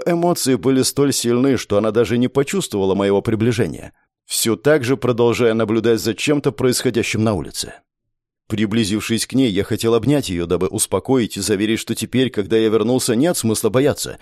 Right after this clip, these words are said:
всё будет хорошо. Но только я поднял руки, желая обнять, как боковым зрением узрел то, за чем наблюдала Аня.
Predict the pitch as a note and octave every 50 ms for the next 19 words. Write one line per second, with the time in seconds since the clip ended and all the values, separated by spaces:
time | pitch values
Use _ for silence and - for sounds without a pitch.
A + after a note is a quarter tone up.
0 | - - - - F#2+ E2+ A2 A#2 A#2+ A2+ - C#3+ C#3 D3+ D3 - F3 A#2+ E2 -
1 | _ _ _ _ _ _ _ _ - A2 A2 G#2+ G#2 G2+ - - C3 B2+ - -
2 | B2 A#2 A#2 A2 - - B2 A#2 G2+ A2+ A2+ A2+ B2 D3 C#3+ - A2 G#2+ F2+ A2
3 | A2+ B2 B2+ B2 A#2 A2 G2+ C#3 D#3 D#3 C#3+ - - - - - - - - C#3
4 | B2+ F#2+ C#3+ C#3 - D#3 E3+ F3+ E3+ A#2 B2 C#3+ E3 E3 E3 E3 D#3+ - - -
5 | D3 B2+ A2 C3+ D3+ E3 D#3 D3 - _ - D#3+ E3 D3+ G2+ B2 C3+ C3 - -
6 | C#3+ D3 C#3 C3+ C3 B2 A2 A2+ B2 G2 A2+ G#2+ G#2 G#2 - - G#2 F#2 E2 C#2
7 | B1 - -